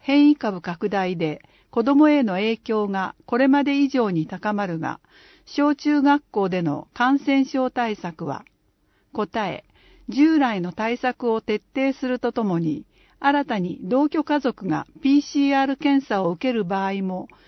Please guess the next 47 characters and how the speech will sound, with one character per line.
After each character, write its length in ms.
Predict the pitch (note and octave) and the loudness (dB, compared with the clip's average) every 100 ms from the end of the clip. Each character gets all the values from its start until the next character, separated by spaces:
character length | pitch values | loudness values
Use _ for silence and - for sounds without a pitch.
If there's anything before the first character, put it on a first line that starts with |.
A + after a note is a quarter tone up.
| _ - | _ -12
出 200 | - A3 | -8 -8
席 380 | - C#4+ - | -4 -6 -4
停 200 | - C#4 | -4 -2
止 180 | C4+ - | -2 -4
基 140 | C4+ A#3+ | -4 -2
準 280 | G#3 F3+ | -2 -2
に 160 | F3 - | -4 -8
追 320 | - G#3 G3 | -8 -6 -6
加 160 | G3 F#3 | -6 -10
し 160 | - | -10
た。 180 | - C3+ _ _ _ _ _ _ _ _ _ _ _ _ _ _ - _ _ _ - | -10 -10 _ _ _ _ _ _ _ _ _ _ _ _ _ _ -20 _ _ _ -10
問 260 | - A3+ A3+ | -2 -2 -2
い、 60 | - _ _ - - | -8 _ _ -20 -6
感 220 | C4+ C#4+ | 2 4
染 260 | D4 D#4+ D4 | 4 6 6
症 220 | D#4+ C#4+ | 4 -2
対 260 | C#4+ C#4 C#4+ | -2 -2 -2
策 300 | G3 F3+ F#3 | -6 -6 -4
が 180 | D#3+ - | -4 -4
長 280 | F#3+ A3+ C4+ | -6 -2 0
引 160 | C#4+ | 0
く 120 | C#4 | 0
中 300 | A3 G3+ F3 | -2 -2 -6
で、 220 | E3+ - - _ _ - | -6 -8 -12 _ _ -4
マ 140 | C4+ | -4
ス 120 | D#4 - | -4 -2
ク 120 | B3 | -2
の 140 | G3+ | -2
着 320 | F3 F3+ A3 | -6 -8 -4
用 280 | G#3 G3+ F#3 | -2 -2 -2
は 220 | F#3 E3+ - _ _ - | -4 -6 -10 _ _ -6
学 260 | G3+ - | -6 -4
校 220 | - C#4+ | 0 0
教 260 | C4+ D4 C4 | 2 0 0
育 240 | G3 F3+ | -2 -4
に 260 | E3 D3+ - _ _ | 0 0 -2 _ _
ど 160 | A#3 D4+ | 2 6
の 140 | D4+ | 6
よ 160 | C#4 A3 | 6 2
う 40 | |
な 120 | F#3 | -2
影 200 | F#3 G#3 | -4 -4
響 260 | - A3 G3+ | -4 -4 -2
が 160 | G3 F#3+ | -4 -6
あ 40 | |
る 120 | E3+ | -8
か。 260 | - C#3 | -10 -14